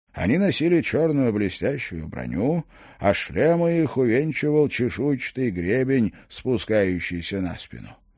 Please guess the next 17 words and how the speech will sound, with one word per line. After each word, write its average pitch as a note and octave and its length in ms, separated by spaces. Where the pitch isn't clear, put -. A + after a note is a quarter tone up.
Рассказ F2+ 600
о G#2 80
возвращении F#2 1000
Рейены E2 1040
с - 140
Эстермонта G2 1120
будет C#3 440
недолг. F2+ 720
Когда D#3+ 340
в G#3+ 60
Зеленую G3+ 540
скалу C#3+ 420
прилетел G2+ 640
ворон C3 440
со E2 200
скорбной A2 580
вестью, B2 640